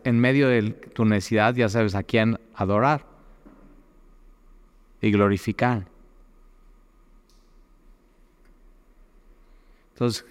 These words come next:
"Jehová, sé tú mi ayudador. Has cambiado mi lamento en baile". Y sí, sí, la Biblia sí dice ese versículo,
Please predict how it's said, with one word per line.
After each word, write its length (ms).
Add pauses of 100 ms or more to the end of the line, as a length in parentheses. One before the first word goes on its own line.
"Jehová, 320
sé 160
tú 200
mi 120
ayudador. 680 (1600)
Has 240
cambiado 460
mi 140
lamento 480
en 100
baile". 440 (4000)
Y 80
sí, 260
sí, 220
la 140
Biblia 340
sí 140
dice 260
ese 140
versículo, 600